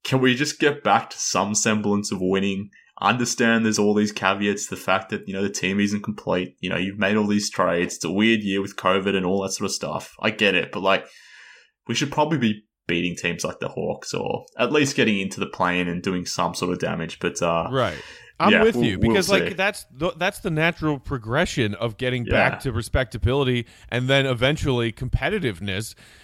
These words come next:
Speaker 2: and, you know, maybe <laughs> lofty dreams one day, even, like, deep playoff runs and competing for championships.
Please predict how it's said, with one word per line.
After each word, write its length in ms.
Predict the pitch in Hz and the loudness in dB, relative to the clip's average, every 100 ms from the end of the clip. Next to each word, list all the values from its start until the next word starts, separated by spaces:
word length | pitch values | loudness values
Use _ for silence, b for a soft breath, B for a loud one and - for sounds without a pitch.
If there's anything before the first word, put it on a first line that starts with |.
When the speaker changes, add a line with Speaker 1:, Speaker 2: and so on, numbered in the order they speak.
| - | -2
Speaker 2:
and, 200 | 131 131 | -2 0
you 120 | 131 | -2
know, 180 | 117 104 b b - | 0 0 b b -10
maybe 640 | 104 135 151 147 147 151 - | -2 0 0 0 0 -2 -4
<laughs> 380 | - - - - | -4 -4 -12 -12
lofty 720 | 113 143 170 - - 175 170 | 0 4 4 2 -6 -4 -4
dreams 520 | 143 160 202 170 151 | -2 0 2 0 0
one 220 | 151 170 | 0 0
day, 160 | 175 175 | 0 -2
even, 440 | 151 170 170 170 | -2 -2 -2 -2
like, 240 | 156 151 131 | 0 -2 -2
deep 240 | 165 170 | -6 -2
playoff 320 | 180 175 165 | 2 4 4
runs 240 | 170 165 160 | 2 0 0
and 120 | 156 | -4
competing 360 | 160 175 180 170 | -4 -2 0 -2
for 120 | 156 | -4
championships. 680 | - 202 247 240 - 143 | -4 -6 -6 -8 -6 -6